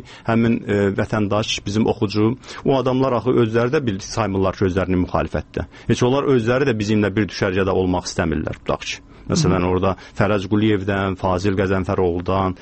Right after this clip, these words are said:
Speaker 1: Qüdrət Həsənquliyevdən söhbət gedirdi. Təbii ki, heç kim onların nə Milli Şurada, nə də Birləşmiş Müxalifətdə olmasını müzakirə eləmir, heç onların özü də.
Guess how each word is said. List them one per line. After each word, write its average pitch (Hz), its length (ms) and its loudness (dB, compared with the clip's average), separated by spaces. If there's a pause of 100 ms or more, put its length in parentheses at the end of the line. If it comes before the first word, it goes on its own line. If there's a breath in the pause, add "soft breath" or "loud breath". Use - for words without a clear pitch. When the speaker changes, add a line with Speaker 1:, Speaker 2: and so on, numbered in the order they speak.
(120 loud breath)
Speaker 1:
Qüdrət 101 340 0
Həsənquliyevdən 98 720 0
söhbət 95 380 -2
gedirdi. 90 400 0 (240 loud breath)
Təbii 151 340 0
ki, 151 220 2
heç 143 240 0
kim 135 220 0
onların 123 500 2 (260 loud breath)
nə 113 300 2
Milli 123 300 4
Şurada, 113 520 2
nə 113 160 2
də 107 80 0
Birləşmiş 110 500 0
Müxalifətdə 110 640 -2
olmasını 110 540 2
müzakirə 104 380 0
eləmir, 135 240 2
heç - 100 -8
onların 120 320 4
özü 98 160 0
də. 82 120 -2